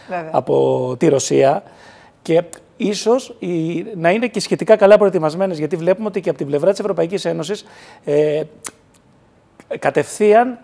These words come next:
Speaker 2: υπήρξε μια απάντηση σκληρή, ότι εμείς, ε, έχουμε επάρκεια, δεν πρόκειται να υποκύψουμε.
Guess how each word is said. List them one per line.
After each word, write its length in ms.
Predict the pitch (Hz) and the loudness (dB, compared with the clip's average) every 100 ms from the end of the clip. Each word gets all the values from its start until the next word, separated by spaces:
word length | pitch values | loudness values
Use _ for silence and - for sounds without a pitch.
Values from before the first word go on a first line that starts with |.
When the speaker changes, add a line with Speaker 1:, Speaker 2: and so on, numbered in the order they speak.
| - | -16
Speaker 2:
υπήρξε 380 | - 139 202 208 | -12 -2 -2 -2
μια 360 | 196 214 202 - | 0 2 4 2
απάντηση 720 | - 190 180 185 240 233 254 | 6 6 8 2 0 0 -2
σκληρή, 460 | 220 - 202 220 196 | -8 2 6 8 6
ότι 180 | 165 170 | 4 2
εμείς, 380 | 165 226 247 - - - - | 0 -2 -4 -10 -20 -14 0
ε, 180 | 175 | 4
έχουμε 380 | 175 220 196 196 | 6 4 2 4
επάρκεια, 640 | 180 180 180 220 240 262 254 - - | 6 6 6 4 4 4 -2 -20 -16
δεν 220 | - 208 | 4 4
πρόκειται 380 | 196 208 175 160 | 6 2 4 -2
να 720 | 151 147 143 139 131 131 127 | 2 4 4 2 0 -2 -2
υποκύψουμε. 800 | 214 156 139 151 - 160 226 277 | -2 -2 0 -2 -2 0 0 0